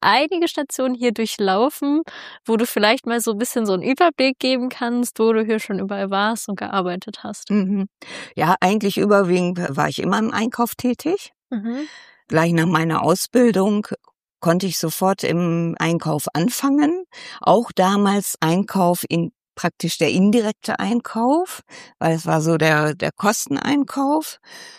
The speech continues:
Speaker 2: Und damals noch zu Böllhoff und Co. Zeiten, eben vor zweiundvierzig Jahre. Und das war der, war der Fertigungsbetrieb, was heute die Böllhoff Produktion ist.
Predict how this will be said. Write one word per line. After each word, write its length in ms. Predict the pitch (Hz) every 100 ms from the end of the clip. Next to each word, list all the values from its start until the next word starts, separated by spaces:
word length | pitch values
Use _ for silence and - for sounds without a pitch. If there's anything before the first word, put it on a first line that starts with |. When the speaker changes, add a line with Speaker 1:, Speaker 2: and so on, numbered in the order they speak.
| _
Speaker 2:
Und 500 | - 190 190 185 180
damals 400 | 160 180 180 -
noch 160 | 165 -
zu 140 | 190
Böllhoff 360 | 156 175 165 -
und 160 | 110 -
Co. 240 | 160 170
Zeiten, 760 | - 240 226 247 - 302 311 370 _ - - - _ -
eben 460 | 220 226 233 233 220
vor 680 | - - 202 208 208 196 143 98 -
zweiundvierzig 800 | - 190 208 - 208 - 208
Jahre. 480 | 190 185 220 233 247 277 _ - - - - - _
Und 560 | - 180 185 185 180 -
das 160 | 151 -
war 140 | 165
der, 160 | 160 -
war 260 | 135 165 160
der 260 | 151 151 151
Fertigungsbetrieb, 1080 | 185 185 170 147 151 - - - - 214 -
was 180 | 165 165
heute 320 | 165 165 165
die 120 | 151
Böllhoff 360 | 139 165 160 -
Produktion 720 | 165 156 - - 147 123 -
ist. 340 | 139 -